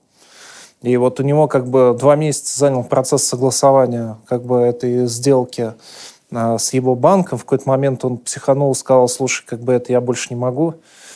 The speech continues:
А, да, давайте поговорим, как бы одолжи денег, а, потому что это какой-то пипец.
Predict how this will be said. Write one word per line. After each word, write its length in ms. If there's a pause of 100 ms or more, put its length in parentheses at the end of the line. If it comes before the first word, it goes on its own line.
(200)
А, 280
да, 160
давайте 500
поговорим, 540
как 180
бы 80
одолжи 380
денег, 480
а, 220
потому 380
что 200
это 120
какой-то 380
пипец. 520